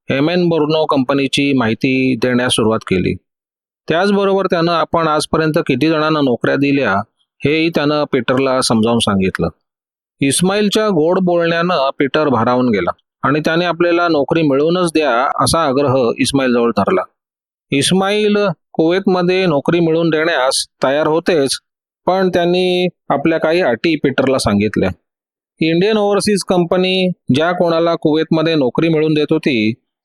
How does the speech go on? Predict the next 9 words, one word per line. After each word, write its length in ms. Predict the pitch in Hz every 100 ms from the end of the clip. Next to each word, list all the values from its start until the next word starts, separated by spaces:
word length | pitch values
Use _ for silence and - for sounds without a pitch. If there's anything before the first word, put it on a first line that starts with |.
| -
त्याला 360 | 147 165 165
प्रथम 360 | 165 151 151 160
कंपनीचे 680 | 151 139 151 147 139 151 147
मेंबर 380 | 139 123 135 135
व्हावे 280 | 120 113 110
लागत 280 | 98 104 98
असे. 360 | - 80 - _ _ _ _ -
ही 200 | 165 190
मेंबरशिप 540 | 180 175 180 - 175